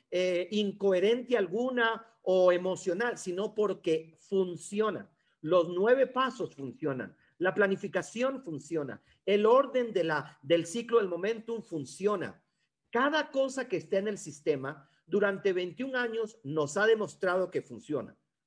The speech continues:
Ahora, nunca van a faltar aquellas personas que no les funciona ni esto ni aquello, y por ende el sistema, qué coincidencia que tiene a una compañía en,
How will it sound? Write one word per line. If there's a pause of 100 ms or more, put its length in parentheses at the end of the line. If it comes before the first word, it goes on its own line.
Ahora, (480)
nunca
van
a
faltar (340)
aquellas
personas
que
no
les
funciona (140)
ni
esto
ni
aquello,
y
por
ende (200)
el
sistema,
qué
coincidencia (240)
que
tiene
a
una
compañía (300)
en,